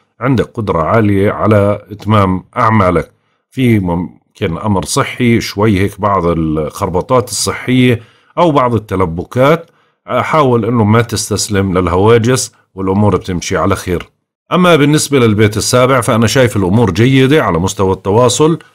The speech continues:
ما بينك وبين الشركاء المال والعاطفة، فعشان هيك اليوم تقدر تبادر في مصالحة معينة أو تبادر في عملية وضع حلول أو خطط معينة على أساس إنها تساعد ما بينك وبين، آه، الشريك أو للخطة المستقبلية.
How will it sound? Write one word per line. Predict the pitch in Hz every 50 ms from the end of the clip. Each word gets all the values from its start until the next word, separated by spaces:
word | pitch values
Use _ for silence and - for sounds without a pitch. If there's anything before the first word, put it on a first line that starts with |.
| _ _ _ _
ما | - 117 120 127 95
بينك | 104 117 131 131 127 127 117 - -
وبين | 110 95 107 113 123
الشركاء | 127 110 - - 113 101 104 98 - 123 107 90
المال | 80 80 80 87 95 98 98 101
والعاطفة، | 95 95 98 92 101 113 - - 90 78 - 82 - - _ _ _ _ _ _
فعشان | - 113 95 98 - 127 120 113
هيك | 113 107 110
اليوم | 104 92 98 95 87 87
تقدر | - 101 95 92 95 85 87
تبادر | - - 92 120 123 113 101 104 -
في | - 87
مصالحة | 78 80 - - 117 123 123 104 - 90
معينة | 87 85 87 104 135 135 139 139 139 143 139 - - _ _ _ _ -
أو | 160 185 185 175 165 147 127 - - 120
تبادر | 110 113 131 139 135 131 127 120
في | 107 - 113 92
عملية | 90 98 101 104 123 117 117 113 110 -
وضع | 123 123 117 104
حلول | - - - 92 92 101 110 104 85
أو | 73 87 87
خطط | - - 120 104 117 104 - 92
معينة | 90 80 78 104 113 113 104 98 104 98 92 - _ _ _ _ _
على | - 95
أساس | 104 - 120 113 95 - 110
إنها | 95 92
تساعد | 92 - - 117 104 92 95 92 85
ما | 90 90 87
بينك | 80 85 92 92 92 85 - -
وبين، | 82 76 80 90 92 92 90 87 85 - _ - 82
آه، | 85 85 82 85
الشريك | 80 - 95 - - 120 110 110 110 104 101 101 -
أو | - - 143 156 147
للخطة | 123 123 120 120 123 120 - _ _ - - 110 - - 101
المستقبلية. | 95 98 104 - - 120 101 - - 101 101 95 95 87 85 76 69